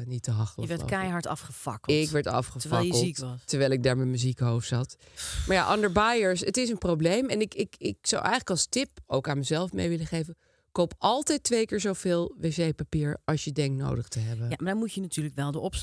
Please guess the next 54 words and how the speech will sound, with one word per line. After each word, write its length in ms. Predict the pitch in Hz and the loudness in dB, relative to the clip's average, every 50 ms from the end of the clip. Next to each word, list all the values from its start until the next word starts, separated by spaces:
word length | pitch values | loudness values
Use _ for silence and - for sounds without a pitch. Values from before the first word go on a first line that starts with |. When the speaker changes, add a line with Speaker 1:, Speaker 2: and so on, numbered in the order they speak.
| - 139 127 - 117 110 - _ _ _ _ _ - | -4 -6 -6 -6 -10 -12 -14 _ _ _ _ _ -20
Speaker 2:
opslagcapaciteiten 840 | - - 131 - - - - - - - 120 120 110 123 - 113 | -20 -20 -12 -10 -10 -8 -8 -10 -8 -6 -6 -6 -6 -8 -10 -12
voor 120 | 120 123 - | -6 0 2
Speaker 1:
Ja. 140 | 196 185 135 | 4 4 2
Speaker 2:
hebben. 200 | - - 120 127 - | 2 -2 -8 -8 -6
Want 200 | 147 151 143 131 | -6 -6 -6 -6
ik, 260 | - - 147 143 - | -8 -10 -12 -12 -10
ik, 140 | - 156 - | -12 -10 -8
Speaker 1:
Die 100 | - - | -4 0
Speaker 2:
ik, 140 | 147 147 147 | 2 4 4
Speaker 1:
heb 80 | 147 147 | 4 4
Speaker 2:
ik 60 | 165 | 2
Speaker 1:
ik 60 | 170 | 2
Speaker 2:
kom 80 | 156 170 | 4 4
Speaker 1:
niet 100 | 170 160 | 4 6
Speaker 2:
ook 60 | 170 | 4
Speaker 1:
in 80 | 170 175 | 4 4
Speaker 2:
wel 80 | 160 151 | 4 4
Speaker 1:
mijn 120 | 151 151 156 | 4 4 4
Speaker 2:
eens 80 | 170 196 | 4 4
Speaker 1:
huis. 140 | 190 190 | 4 4
Speaker 2:
aan 60 | 190 180 | 2 2
met 160 | 175 170 - | -2 -2 -2
een, 140 | 175 175 175 | -4 -2 -2
met 160 | 175 165 - | -4 -4 -4
een, 140 | 165 170 147 | -4 -4 -4
inderdaad 460 | 151 165 160 151 160 156 151 151 143 | -4 -4 -4 -2 -2 -2 -2 -2 -2
een, 200 | 139 147 131 - | -4 -4 -4 -4
een, 180 | 147 147 117 | -4 -4 -2
een 160 | 139 147 139 - | -4 -4 -6 -2
pallet 320 | - 190 180 170 160 151 - | -2 0 0 0 -2 -4 -4
vol 200 | - - 165 156 | -6 -6 -4 -4
met 200 | 151 143 135 - | -2 -4 -6 -6
W 60 | 143 | -6
C-papier. 280 | 147 - - 165 170 170 | -6 -4 -4 -2 2 2
Speaker 1:
Ja, 260 | 196 202 175 135 131 165 | 4 4 4 4 4 2
Speaker 2:
Maar 120 | 160 147 | 0 -2
waar, 160 | 151 165 165 | -2 -2 -4
waar 240 | - 131 160 170 180 | -4 -4 -4 0 2
Speaker 1:
waar 160 | 156 156 160 | 4 4 4
Speaker 2:
laat 0 | 165 | 4
je 20 | 165 | 4
het? 80 | 175 | 4
Speaker 1:
laat 560 | 180 196 208 226 233 240 240 233 226 202 - - | 4 4 4 4 4 2 2 2 0 -2 -2 -2
je 80 | 135 | 0
het? 260 | 135 127 123 127 - - | 2 2 0 0 -2 -2
Speaker 2:
Ja. 100 | 196 208 | 0 2
Speaker 1:
Nou, 200 | 208 220 247 - | 2 2 2 0
ik, 120 | 269 - | -2 -2
ik 160 | - - - | -4 -6 -4
ben 140 | - 262 240 | -2 -2 -2
zelf 260 | 196 262 269 294 302 | 0 0 -2 -2 -2
wel 140 | - 262 247 | -2 -2 -2
een 100 | 247 220 | -2 -4
fan 360 | - - 220 220 254 302 320 | -2 0 0 0 2 0 -2